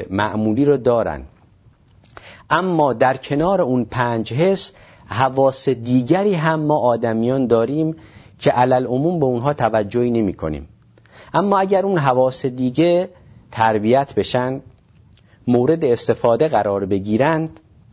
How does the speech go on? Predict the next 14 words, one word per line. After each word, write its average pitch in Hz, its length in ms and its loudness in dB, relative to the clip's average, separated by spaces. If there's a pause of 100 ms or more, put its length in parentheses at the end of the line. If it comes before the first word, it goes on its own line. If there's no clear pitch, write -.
(400)
اون 147 140 4
موقع 156 300 2
ما 185 140 0
می‌تونیم 156 480 0
یک 160 260 0
ادراکاتی 120 800 0
داشته 98 360 0
باشیم، 80 460 -4 (1160)
یک 151 280 0
دانش‌هایی 123 960 2
و 117 140 2
معارفی 120 680 0
رو 180 100 2
کسب 143 480 -4